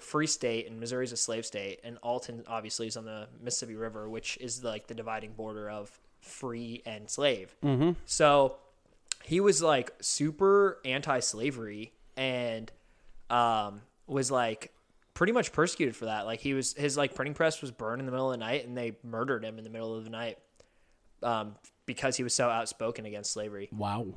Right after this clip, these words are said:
Speaker 1: Also, uh, Lincoln, Abraham Lincoln and, uh, Frederick Douglass had a debate in Alton, Illinois. That's, like, kind of
Speaker 2: Okay.
Speaker 1: a famous thing if, about Alton. So,
Speaker 2: Huh.
Speaker 1: just a cool town, man.
Speaker 2: Brad Pitt is from my hometown.
Speaker 1: Yeah,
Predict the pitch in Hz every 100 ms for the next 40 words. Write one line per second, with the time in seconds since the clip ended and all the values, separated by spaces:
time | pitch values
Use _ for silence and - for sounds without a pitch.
0 | - 135 180 196 202 185 170 135 131 131
1 | 160 170 190 190 190 - 160 185 170 165
2 | 165 156 143 131 117 - 127 120 139 139
3 | - 131 139 - 131 120 110 117 131 135
4 | 123 123 135 127 127 127 123 123 120 117
5 | 123 - 123 117 139 165 - - - 117
6 | 113 110 - 113 113 113 110 107 - 117
7 | 110 107 - 113 113 - - - - -
8 | - - - 131 117 113 - 226 202 117
9 | - - 196 262 254 175 175 202 175 127
10 | 180 139 113 - - 165 165 143 - 196
11 | 208 131 117 - 127 120 131 151 123 110
12 | 104 110 113 104 117 151 - 123 123 147